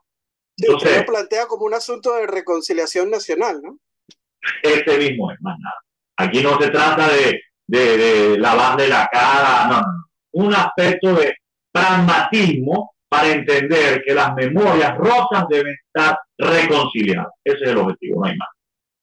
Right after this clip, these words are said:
Speaker 1: Eh, bueno, la última pregunta de Andrés del, de la cuenta Zulia Una Historia cita lo siguiente.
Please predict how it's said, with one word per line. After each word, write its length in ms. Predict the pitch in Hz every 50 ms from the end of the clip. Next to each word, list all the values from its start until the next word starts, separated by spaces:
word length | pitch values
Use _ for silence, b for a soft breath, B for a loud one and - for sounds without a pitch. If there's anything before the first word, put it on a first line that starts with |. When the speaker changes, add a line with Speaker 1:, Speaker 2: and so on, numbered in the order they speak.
| _ _ _ _ _ _ _ _ _ _ _ _ _ _ _ _ _ _ _ _ _ _ _ _ _ _ -
Speaker 1:
Eh, 440 | 196 175 170 160 156 156 156 156 151 151
bueno, 220 | 226 220 196 180
la 160 | 175 170 165
última 400 | 165 180 175 - 226 220 220 214
pregunta 440 | 220 214 196 185 190 196 196 208 226
de 120 | 220 208
Andrés 320 | 185 175 170 175 180 185 185
del, 240 | 214 190 185 175 170 - - _
de 280 | 147 156 156 151 147
la 180 | 143 147 143 139
cuenta 420 | - 160 160 160 160 - 190 180
Zulia 300 | 175 - 185 175 180 185
Una 100 | 185 185
Historia 500 | 190 - - 392 381 190 190 381 359 - _ -
cita 480 | - - - 381 370 - - 359 175
lo 100 | 175 -
siguiente. 600 | - - 415 415 466 480 - - - - - _